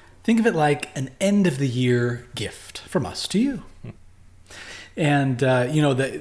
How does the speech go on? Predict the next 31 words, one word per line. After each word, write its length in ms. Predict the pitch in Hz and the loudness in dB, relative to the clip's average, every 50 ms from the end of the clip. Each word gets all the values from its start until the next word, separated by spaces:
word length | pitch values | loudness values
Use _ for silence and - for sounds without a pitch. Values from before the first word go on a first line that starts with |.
| - 170 139 | -10 -6 -2
one 140 | 135 165 170 | 2 2 2
of 60 | 156 | 2
the 40 | 135 | 0
things 420 | 107 - 160 156 156 147 131 - - | 0 0 0 2 2 0 0 0 0
that, 300 | 139 123 120 - - - - - - - - - - - | -2 -2 -2 -6 -14 -16 -16 -20 -20 -20 -20 -20 -16 -10
that 100 | 139 135 | -8 -6
we 100 | 131 135 | -4 -4
cover 480 | 123 127 - - 180 180 160 147 120 123 | -4 -4 0 0 0 2 2 2 0 0
in 280 | 127 160 156 160 156 147 | 0 0 0 2 2 2
that, 400 | 131 120 117 - - - - 139 | 0 0 -2 -4 -10 -8 -6 -6
uh, 100 | 127 117 | -4 -4
you 160 | 117 135 135 | -4 -2 0
know, 80 | 147 | 0
in 60 | 147 143 | 0 0
that 160 | 120 110 98 | -2 -2 0
boot 180 | 156 226 226 | 0 0 0
camp 320 | - - 90 87 107 - - - - - - - - - - - - - - | -2 -6 -6 -8 -8 -10 -14 -20 -20 -20 -20 -20 -20 -20 -20 -20 -20 -12 -4
is 260 | - 151 147 143 131 | 0 0 0 0 0
we, 540 | 135 143 139 135 135 131 127 127 131 127 - - - - - | 0 0 0 2 2 2 0 0 -2 -4 -8 -16 -20 -18 -12
or, 140 | 131 - 135 | -8 -6 -6
or 200 | 135 151 135 127 | -4 -4 -2 -2
one 140 | 135 143 | 0 0
of 80 | 143 117 | 0 0
our 80 | 117 117 | -2 -4
goals, 560 | 110 127 147 156 139 104 95 101 110 - - | 0 2 4 4 4 2 0 -4 -6 -4 -4
right, 280 | 120 117 135 143 - - | -2 -2 -2 -2 -4 -4
is 260 | 151 143 139 123 - | -2 -2 0 0 -2
to 420 | - - - 147 143 139 139 143 - | -4 -2 0 2 2 2 0 -2 -4
enable 480 | 156 131 127 139 151 185 202 190 190 156 | -6 -6 -4 0 0 2 2 2 2 2
you 160 | 143 160 175 | 2 0 0
guys 500 | 147 131 104 92 92 101 127 139 - - | 0 0 -2 -2 -4 -4 -4 -6 -6 -10